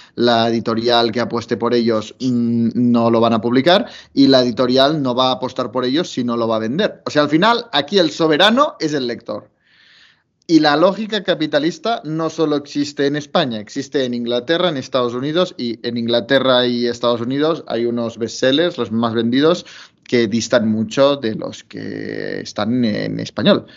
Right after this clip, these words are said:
Ah, yo creo que al final es un tema, no sé si cultural, o, pero yo creo que el problema está en el lector. Yo creo que si conseguimos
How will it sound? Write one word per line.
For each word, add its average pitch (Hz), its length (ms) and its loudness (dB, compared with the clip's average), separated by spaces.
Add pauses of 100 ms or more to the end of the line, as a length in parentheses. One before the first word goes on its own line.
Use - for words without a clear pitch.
(400)
Ah, 107 240 2
yo 110 200 0
creo 135 320 4
que 127 140 2
al 110 300 4
final 117 580 0
es 113 160 -2
un 131 160 -4
tema, 139 420 0
no 117 160 -4
sé 113 140 -6
si 110 320 -2
cultural, 120 1000 2
o, 107 580 -6 (300)
pero 113 120 -2
yo 110 120 0
creo 147 120 4
que 160 60 2
el 156 60 0
problema 135 240 0
está 156 140 -2
en 185 40 0
el 165 140 2
lector. 233 400 -4
Yo - 160 -10
creo 131 340 -2
que 127 220 0
si 120 240 -8
conseguimos 139 840 2